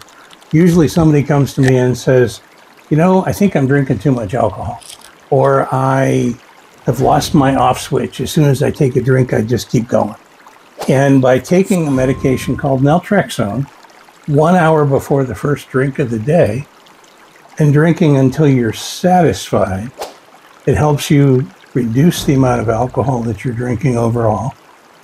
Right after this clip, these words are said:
And eventually you can make a choice whether you want to keep drinking alcohol or not. But it gives you a lot better control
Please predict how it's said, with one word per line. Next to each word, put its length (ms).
And 440
eventually 560
you 180
can 540
make 220
a 40
choice 440
whether 160
you 100
want 160
to 60
keep 200
drinking 280
alcohol 480
or 60
not. 260
But 80
it 100
gives 320
you 260
a 40
lot 320
better 200
control 880